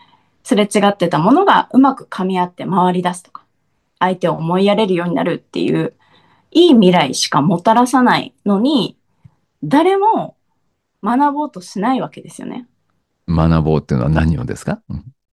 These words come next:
Speaker 1: このパートナーシップのこととか、コミュニケーションのこと、
Speaker 2: おう。
Speaker 1: なんか経験則的にうっすらこういうもんでしょっていうのは分かってるけど、
Speaker 2: うん。
Speaker 1: じゃあそれがなんでですかとか、こういう時の、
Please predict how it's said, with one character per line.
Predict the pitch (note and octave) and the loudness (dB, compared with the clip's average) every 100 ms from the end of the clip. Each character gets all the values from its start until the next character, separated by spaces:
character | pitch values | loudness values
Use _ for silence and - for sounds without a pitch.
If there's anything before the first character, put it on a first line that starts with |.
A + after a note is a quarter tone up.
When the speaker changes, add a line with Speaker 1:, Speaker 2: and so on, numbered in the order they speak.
| _ _ _ | _ _ _
Speaker 1:
こ | - | -2
の | B3 B3+ - | 2 2 -2
パ | - A3+ | -2 -2
ー | A3 | 0
ト | G#3 | -4
ナ | G3 G3 | -4 -6
ー | |
シ | - | -8
ッ | G3 - | -12 -10
プ | - | -10
の | - | -8
こ | - | -6
と | F3+ E3 | 0 0
と | - | 0
か、 | - - - - | -4 -6 -8 -2
コ | A#3+ | 2
ミ | A3+ | 4
ュ | A3+ | 4
ニ | A3+ | 4
ケ | A3+ G#3+ | 2 0
ー | G3 | 0
シ | F3+ | -2
ョ | C#3 | -4
ン | - | -4
の | - | -4
こ | - | -6
と、 | - D#3+ | 0 0
Speaker 2:
お | - | 2
う。 | |
Speaker 1:
な | F#4 | 2
ん | F4+ | 2
か | G#3 | 2
経 | C4+ D#4+ D#4+ | 2 2 2
験 | D#4+ E4+ | 0 0
則 | E4 D#4 | -2 -4
的 | - D4+ C#4+ | -6 -4 -2
に | D#4 A3+ | 0 0
う | A3+ | -2
っ | |
す | G#3+ - | -6 -2
ら | C#4+ | -2
こ | A3 A3 | 2 0
う | A#3+ | 2
い | |
う | B3 | 0
も | C4 | 0
ん | A3 | -2
で | |
し | F#3+ | -4
ょ | B3 | -6
っ | |
て | B3 | -6
い | F#3+ | -4
う | |
の | C#3 | -4
は | E3 | -6
分 | |
か | - A#3+ | -2 -4
っ | |
て | A#3+ | -2
る | C#3 C3 | -10 -8
け | F#2 | -10
ど、 | - E3 C#3 - G2+ | -2 -2 -2 -8 -6
Speaker 2:
う | |
ん。 | F#2+ E2+ E2 E2 D#2+ _ _ _ _ | -4 -4 -8 -12 -18 _ _ _ _
Speaker 1:
じ | C#4+ D#4 | 0 0
ゃ | |
あ | |
そ | C4+ | 2
れ | B3 | 2
が | A#3+ A#3+ | 2 2
な | B3 | 2
ん | A#3 | 0
で | E3 | -4
で | E3 | -8
す | - | -8
か | D#3+ | -8
と | - - | -8 -4
か、 | - - - _ _ _ _ | -2 -2 -8 _ _ _ _
こ | - A3+ | 2 2
う | |
い | A3+ | 4
う | A3+ | 2
時 | B3 A#3+ | 0 0
の、 | D#3 D3 - | 0 0 -2